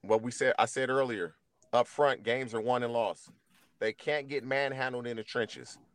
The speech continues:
Chris Jones, Frank Clark, defensive line, you, you, you can't let them manhandle you.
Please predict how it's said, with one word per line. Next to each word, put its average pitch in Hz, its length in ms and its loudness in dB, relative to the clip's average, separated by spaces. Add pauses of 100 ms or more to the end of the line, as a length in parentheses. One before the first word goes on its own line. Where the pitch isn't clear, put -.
(380)
Chris 151 240 8
Jones, 135 320 4
Frank 139 300 -2
Clark, 143 320 4 (180)
defensive 120 440 -4
line, 139 360 2 (600)
you, 120 100 -4
you, 123 140 -4
you 123 140 -4
can't 147 280 6
let 143 160 8
them 139 140 4
manhandle 135 500 4
you. 85 140 -14